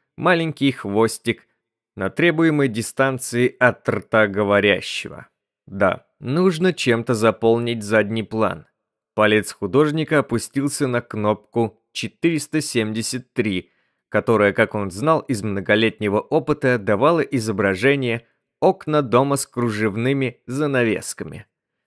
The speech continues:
Перо быстро опустилось на бумагу и принялось за работу, автоматически настроившись на тот масштаб, который подходил для стоящей перед окном мужской фигуры. Пэкс взял сценарий и стал читать дальше.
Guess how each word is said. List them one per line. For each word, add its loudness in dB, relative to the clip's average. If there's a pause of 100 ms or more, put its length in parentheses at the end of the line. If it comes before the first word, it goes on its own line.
(120)
Перо 4
быстро 0
опустилось -2
на -4
бумагу -2
и 2
принялось -2
за -2
работу, 0
автоматически -4
настроившись -2
на -4
тот 0
масштаб, -2
который 0
подходил -2
для -4
стоящей -2
перед -4
окном -4
мужской -2
фигуры. -4 (880)
Пэкс 0
взял 2
сценарий 0
и -4
стал 0
читать -2
дальше. -2